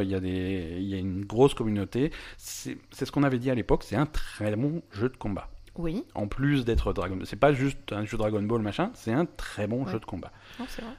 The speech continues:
Speaker 1: Euh, on en est à deux virgule cinq, euh, millions d'exemplaires vendus, ce qui
Speaker 2: Mhm.
Speaker 1: est bien pour un jeu de, pour un jeu de baston.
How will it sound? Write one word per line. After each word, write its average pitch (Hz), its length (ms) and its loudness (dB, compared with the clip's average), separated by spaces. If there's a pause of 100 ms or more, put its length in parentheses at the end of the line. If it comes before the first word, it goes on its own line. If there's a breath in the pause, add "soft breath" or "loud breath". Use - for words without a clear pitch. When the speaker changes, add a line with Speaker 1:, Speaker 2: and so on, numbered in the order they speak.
Speaker 1:
Euh, - 220 6
on 104 140 4
en 120 120 6
est 131 60 6
à 123 140 6
deux 135 120 6
virgule 123 300 2
cinq, 123 420 0
euh, 110 220 6
millions 113 560 2
d'exemplaires 101 580 -2
vendus, 104 540 -4
ce 180 100 -8
qui 180 200 -4
Speaker 2:
Mhm. 90 40 -4
Speaker 1:
est 87 160 -4
bien 92 420 -4
pour 98 200 -2
un 98 40 -2
jeu 98 120 -4
de, 98 240 -6
pour 101 160 -4
un - 20 0
jeu 92 80 -2
de 95 60 -6
baston. 120 320 0